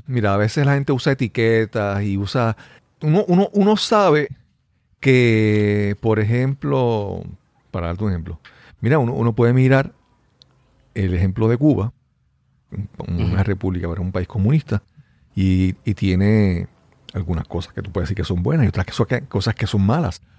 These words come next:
Speaker 1: Puedes ver la democracia en Estados Unidos y puedes ver cosas buenas y puedes ver cosas malas. Y entonces ese
Speaker 2: Claro.
Speaker 1: reconocer que, que una, una fórmula o un concepto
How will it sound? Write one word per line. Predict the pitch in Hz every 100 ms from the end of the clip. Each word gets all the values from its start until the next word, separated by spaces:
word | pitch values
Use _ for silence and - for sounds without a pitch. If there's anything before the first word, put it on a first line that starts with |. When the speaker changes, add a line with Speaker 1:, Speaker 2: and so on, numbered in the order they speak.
| _ -
Speaker 1:
Puedes | 110 107
ver | 123 127
la | 135
democracia | 123 107 98 104 113 - 117 110
en | - 98
Estados | 92 - 90 -
Unidos | 110 180 131 -
y | 101
puedes | 90 90
ver | 92 101 _ -
cosas | 90 - 87
buenas | 110 160 120
y | 87
puedes | 85 95 90
ver | 95
cosas | 95 - 90
malas. | - 165 90 _ _ - _ _ -
Y | 135
entonces | 156 220 -
ese | 202 202
Speaker 2:
Claro. | 226 208
Speaker 1:
reconocer | 202 190 190 220 196
que, | - 120 _ _ _ _
que | 143 151 165 _
una, | 185 196 202 190 185 _
una | 143 151 175
fórmula | 170 151 147 151 147 143 143 139
o | 123
un | 113 147
concepto | - 151 156 - 143 143 139 _ - 139 139